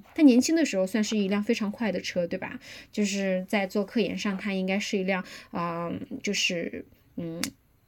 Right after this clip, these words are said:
速度非常快的好的车，但是他这辆车没有制动系统，所以在四十多岁的时候，其实在科研圈还算很年轻啦，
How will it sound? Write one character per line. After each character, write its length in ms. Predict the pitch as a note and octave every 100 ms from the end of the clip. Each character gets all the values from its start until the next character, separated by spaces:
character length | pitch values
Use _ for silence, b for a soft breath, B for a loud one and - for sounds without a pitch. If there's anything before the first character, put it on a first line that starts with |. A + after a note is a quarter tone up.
| _
速 260 | - - A#3
度 100 | G3
非 160 | F#3+ G#3
常 220 | F#3+ G3+
快 320 | - A#3 F3
的 80 | -
好 320 | - G#3 D3+
的 100 | -
车， 400 | - - F3+ F#3+ B B B -
但 180 | G#3+ G#3
是 160 | -
他 220 | G#3+ A3+ G#3+
这 80 |
辆 180 | G#3 F#3+
车 240 | F#3+ - F#3
没 220 | F#3 F#3
有 320 | G3+ F3+ - - -
制 140 | A#3
动 240 | G#3 G#3+ F#3+
系 220 | - A3+
统， 260 | - G3+ - B B B
所 300 | - A3 A3
以 160 | A3
在 260 | F#3+ G#3 G3
四 280 | G#3 - D4
十 200 | - F#3+
多 160 | F#3
岁 220 | F3+ G#3 F3
的 100 | F#3
时 220 | - F#3
候， 260 | - F3+
其 160 | F3 B3+
实 120 | B3
在 100 | B3+
科 160 | B3 A#3+
研 100 | G#3+
圈 140 | G#3+
还 140 | G#3 F#3
算 140 | A#3+
很 100 | F#3
年 160 | D3 D3+
轻 180 | F3
啦， 140 | E3+